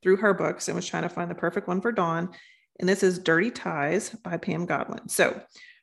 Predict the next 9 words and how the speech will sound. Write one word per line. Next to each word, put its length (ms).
um, 500
the 80
back 280
cover 320
is 140
one 120
of 100
those, 260
like, 420